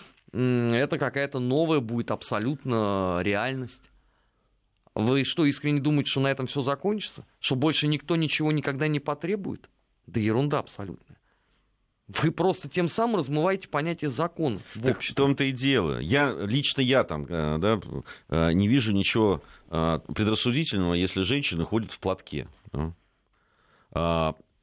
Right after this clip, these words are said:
Speaker 2: если э-, это е-, её свобода. Другое дело, что мне кажется, что вот уж там некоторые, э, совсем когда ходят с этой решёткой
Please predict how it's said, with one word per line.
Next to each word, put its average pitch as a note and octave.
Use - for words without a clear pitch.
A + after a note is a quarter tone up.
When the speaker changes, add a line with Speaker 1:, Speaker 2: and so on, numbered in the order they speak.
Speaker 2:
если A#2+
э-, A2+
это A2+
е-, G#2
её G2
свобода. D#2
Другое A#2
дело, A2
что -
мне G#2+
кажется, C2
что -
вот F#2+
уж F2+
там D#2+
некоторые, E2
э, D2+
совсем F#2
когда F2
ходят E2
с -
этой D#2
решёткой D2+